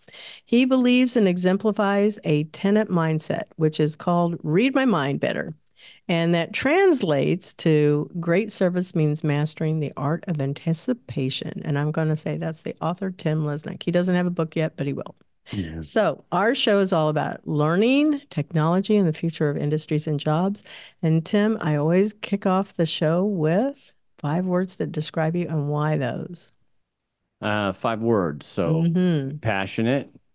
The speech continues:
Speaker 1: Okay, so why passionate?
Speaker 2: You know, um, you come to me with something and I tend to be engaging. You know, I just, I really believe in the things that I believe in. I have, I have strong opinions about them.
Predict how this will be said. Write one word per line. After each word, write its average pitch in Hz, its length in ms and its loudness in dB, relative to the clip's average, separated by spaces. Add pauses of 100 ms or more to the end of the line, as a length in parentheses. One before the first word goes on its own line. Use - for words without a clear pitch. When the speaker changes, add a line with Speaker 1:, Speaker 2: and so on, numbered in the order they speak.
Speaker 1:
Okay, 165 240 0
so 160 160 -2
why 156 180 0
passionate? - 580 -6 (840)
Speaker 2:
You 135 120 2
know, 139 480 2 (160)
um, 104 600 2 (680)
you 139 140 2
come 135 340 2
to 117 80 -2
me 107 360 4
with 95 200 -2
something 95 600 0
and 87 100 -2
I 90 300 -2 (120)
tend 90 260 -4
to 90 40 -6
be 87 260 -2
engaging. 82 720 -4 (240)
You 85 160 -8
know, 82 180 -6
I 82 140 -4
just, 87 480 -8 (460)
I 92 240 -2
really 104 500 0
believe 92 460 -2
in 92 80 0
the 87 80 -4
things 92 320 -2
that 90 120 -2
I 90 120 -2
believe 87 420 -2
in. 117 300 -2 (200)
I 82 100 -8
have, 82 280 -4 (100)
I 90 120 -8
have 85 160 -8
strong 95 400 -2
opinions 107 760 0
about 131 360 -4
them. 160 340 -4